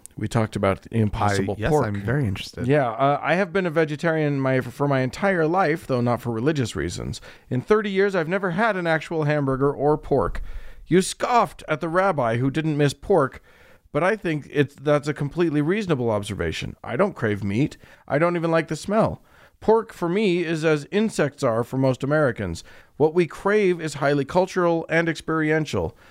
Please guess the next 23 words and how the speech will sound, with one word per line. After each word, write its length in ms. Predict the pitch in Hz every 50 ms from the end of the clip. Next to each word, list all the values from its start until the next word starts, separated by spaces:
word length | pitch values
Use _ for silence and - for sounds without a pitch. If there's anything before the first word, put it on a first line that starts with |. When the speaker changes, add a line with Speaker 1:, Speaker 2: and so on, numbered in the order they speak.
| - _
Speaker 1:
so 140 | _ - 151
that 180 | 151 165 151 -
rationale 460 | 156 160 160 139 - 156 151 139 131
makes 180 | 123 117 113 -
perfect 380 | - - 135 127 135 131 -
sense 240 | - 208 214 190 -
to 100 | - -
me. 220 | 60 55 - - - _ _ - - - - - - _ _ _ -
I'm 120 | 143 160 180
ambivalent 600 | 190 185 185 160 156 220 240 196 190 160 131 123
about 260 | 131 127 131 123 120
Impossible 520 | 127 120 117 110 113 107 - - 107 107 95
products. 480 | - - 92 82 67 60 58 - -
On 140 | 107 110 117
one 160 | 127 139 139
hand, 400 | 131 127 131 131 135 147 151 151 - - - - - - _ _ -
uh, 220 | 104 190 208 113
it's 160 | 98 123 117 -
great 280 | - 143 147 170 175
to 180 | - 139 - 135
have 140 | 123 120 113
more 200 | 127 127 123 120
options 520 | 127 131 131 - - 160 165 180 165